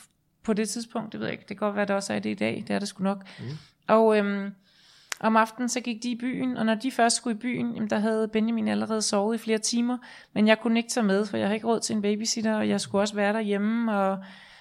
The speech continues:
Speaker 1: så følte jeg mig i børnefængsel, og, øhm, det børnefængsel, det hudede mig bare ikke godt. Altså, jeg, jeg var ikke glad der. Jeg er helt klart en, der er glad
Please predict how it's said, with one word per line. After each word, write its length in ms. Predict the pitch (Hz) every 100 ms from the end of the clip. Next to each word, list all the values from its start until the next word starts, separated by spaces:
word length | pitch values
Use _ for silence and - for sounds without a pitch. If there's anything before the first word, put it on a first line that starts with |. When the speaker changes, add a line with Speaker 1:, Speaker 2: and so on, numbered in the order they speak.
| _
Speaker 1:
så 140 | -
følte 360 | 233 - 269 254
jeg 100 | 247
mig 100 | 226
i 20 | 214
børnefængsel, 680 | 208 233 - - 208 220 220 -
og, 360 | 226 202 208
øhm, 360 | 208 202 202 196 180 - _ _ _ _ _ - - _ _ -
det 100 | 214
børnefængsel, 640 | 208 233 233 226 220 214
det 160 | 226 208
hudede 240 | 226 247
mig 140 | 240 202
bare 180 | 185
ikke 140 | 202 190
godt. 320 | 190 190 - -
Altså, 200 | 180 202
jeg, 500 | 202 202 196 202 214
jeg 100 | 208
var 60 | 202
ikke 160 | 208
glad 240 | - 190 214
der. 180 | 220 214
Jeg 160 | 220
er 40 | 208
helt 260 | 233 -
klart 340 | - 208 - 214
en, 180 | 208
der 60 | 214
er 180 | 208 196
glad 320 | 196 202